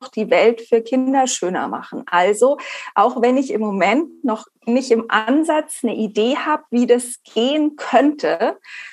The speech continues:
hatte ich den Anspruch, den Wunsch und die Motivation, das hinzubekommen. Weil es nicht zu tun war keine Option. Und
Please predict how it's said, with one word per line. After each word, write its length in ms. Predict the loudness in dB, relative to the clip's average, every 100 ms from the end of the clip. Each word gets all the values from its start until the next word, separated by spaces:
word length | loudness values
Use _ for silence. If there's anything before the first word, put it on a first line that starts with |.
| -4
hatte 340 | 0 0 0 -2
ich 260 | -2 -4 -2
den 280 | -2 0 -2
Anspruch, 920 | 0 0 -4 -10 _ -2 -2 -4 -4
den 280 | -2 0 2
Wunsch 400 | 2 2 -4 -2
und 200 | 0 0
die 80 |
Motivation, 960 | -2 -4 -4 -4 -4 -6 -2 0 2 2
das 220 | 0 -2
hinzubekommen. 1500 | 0 2 2 -2 -4 0 2 0 -2 0 2 2 -2 -6 -12 -18 -18 -14 0
Weil 440 | 2 4 2 2 0
es 240 | -4 -2
nicht 420 | 2 2 0 -6
zu 160 | -6 -8
tun 580 | -4 0 0 0 -2 2
war 360 | 4 4 0
keine 460 | -6 0 0 2 0
Option. 840 | -4 _ _ -8 -2 0 0 -2 -2
Und 220 | -2